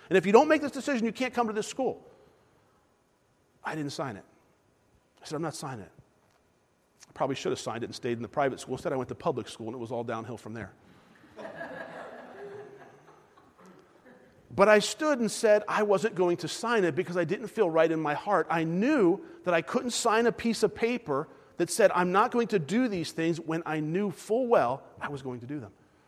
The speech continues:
And I wasn't, and I didn't think it was right for a church to make me do that. And I didn't sign it. I didn't sign it. I went, like I said, I went on to public school, and it was, I got saved years later.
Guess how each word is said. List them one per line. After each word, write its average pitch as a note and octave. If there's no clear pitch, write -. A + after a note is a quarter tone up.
And F#3
I F#3
wasn't, G#3+
and F3
I F3
didn't A#3+
think G#3
it D#4
was G#3
right D3
for F#3
a F3+
church -
to F#3+
make C3
me F#3
do C#4
that. A#2
And F#3
I G#3
didn't D4
sign E3+
it. -
I E3
didn't A3+
sign C4+
it. -
I D3+
went, F3
like F3+
I G#3+
said, G#3+
I -
went C#3
on F3
to E3+
public F#3
school, C4
and G#3+
it G#3+
was, F#3+
I C#3
got E3
saved E3+
years D#3
later. A2+